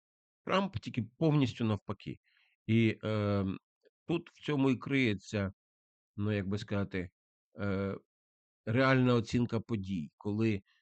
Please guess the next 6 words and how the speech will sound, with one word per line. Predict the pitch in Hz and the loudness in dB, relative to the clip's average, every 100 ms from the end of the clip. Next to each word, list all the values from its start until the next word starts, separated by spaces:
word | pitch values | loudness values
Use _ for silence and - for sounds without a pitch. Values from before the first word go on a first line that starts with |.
| _ - | _ -10
є | 101 120 | 0 2
політик, | 113 123 123 160 113 104 - | 2 2 4 4 2 -6 -6
який | 92 117 | -6 -2
робить | 113 113 101 92 - _ _ _ _ _ _ _ | 0 0 -2 -8 -14 _ _ _ _ _ _ _
певні | - 131 123 | 0 4 4
дурниці, | 113 110 117 165 208 - 98 | 2 0 -2 -2 -4 -4 -6